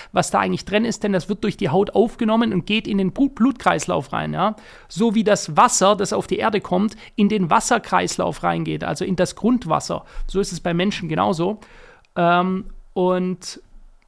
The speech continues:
ja, mein Wa-, Wasser zu Hause ist sehr kalkhaltig, was man immer am Du-, Duschkopf merkt, wie viel Kalk da drin ist. Insofern gibt es beispielsweise das Wasser, das ich vorher gezeigt habe, das extrem kalkarm ist, beispielsweise Lauretaner Wasser,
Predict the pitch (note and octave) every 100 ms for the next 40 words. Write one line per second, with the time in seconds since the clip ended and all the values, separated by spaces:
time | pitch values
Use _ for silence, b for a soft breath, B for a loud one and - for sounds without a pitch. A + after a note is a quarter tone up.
0 | _ _ - - F3 F#3 G3 E3 E3 D#3+
1 | D#3 - E3 F3+ G3+ F#3 F3+ F3 - -
2 | - F3 F3 - F#3+ G#3 A3+ G3 F3 F3+
3 | F3+ E3+ D3 F#3 - - G3+ - F#3 -
4 | D#3+ E3+ A#3 - D#3+ D#3+ - E3+ - F3
5 | F3 - F3+ - F#3 - A3 - B B
6 | - E3 F3 - F3+ E3+ F3 - - F3+
7 | - F3+ F3 E3 D#3 D3+ F3 - E3+ D#3+
8 | - F3+ F3+ E3+ - F#3+ F3 F#3+ F#3+ G3
9 | B B F3 G3 - - F#3 - - F3+
10 | - - E3+ G3+ A3 - - E3 - F3
11 | - E3+ D#3 D#3+ D#3+ E3 E3 E3 F3 E3+
12 | E3+ G3+